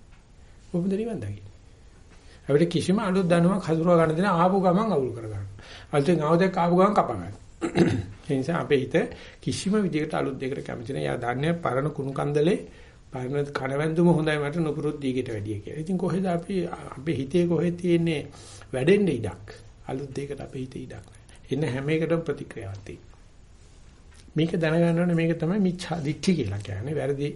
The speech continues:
අයෝනිසෝ මනසිකාරය කියලා කියන්නේ නුනුවණින් මෙනෙහි කරනවා කියලා කියන්නේ. එතකොට කියන්න ඕනේ ඔය ඉෂ එකකම හොඳයි යකෝ.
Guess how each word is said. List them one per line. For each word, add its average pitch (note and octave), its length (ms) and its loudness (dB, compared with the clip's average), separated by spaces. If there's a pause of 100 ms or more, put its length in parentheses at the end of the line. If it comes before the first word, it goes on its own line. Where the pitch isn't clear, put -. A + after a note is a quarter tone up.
(600)
අයෝනිසෝ D#3 480 4
මනසිකාරය C#3 480 2
කියලා A#2 220 -6
කියන්නේ B2 440 -2 (120)
නුනුවණින් F#3 600 6
මෙනෙහි D3+ 280 8
කරනවා C3 320 2
කියලා B2 220 -2
කියන්නේ. D#3 300 -2
එතකොට F#3+ 260 0
කියන්න E3 260 0
ඕනේ B3 200 0 (340)
ඔය G#3+ 160 8
ඉෂ G3 180 6
එකකම A#3+ 460 6
හොඳයි A#3 380 6
යකෝ. B3 300 2